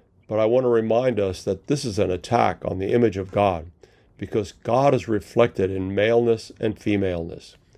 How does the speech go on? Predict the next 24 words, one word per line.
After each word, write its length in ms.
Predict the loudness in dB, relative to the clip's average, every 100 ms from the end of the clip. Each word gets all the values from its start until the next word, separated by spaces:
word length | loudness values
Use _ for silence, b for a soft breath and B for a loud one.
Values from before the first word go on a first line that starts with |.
| -10
and 180 | -6 0
we 160 | 2
should 280 | 2 0 -2
value 400 | 2 4 4 4
those 300 | 2 2 0
the 60 | -2
way 180 | -2 0
God 340 | 0 0 -2
does. 320 | -8 -12 -16 _ b b b b
Now, 100 | 0
there's 160 | 0 2
another 280 | 2 2 2
thing 200 | 2 2
that 140 | 2
goes 240 | 4 4
on 240 | 4 2 4
in 100 | 4
our 180 | 4 2
world, 380 | 2 4 2 0 b b b b
and 160 | -2 2
that's 180 | 2 0
this 160 | 0
idea 460 | 2 2 2 2 2
of, 160 | 2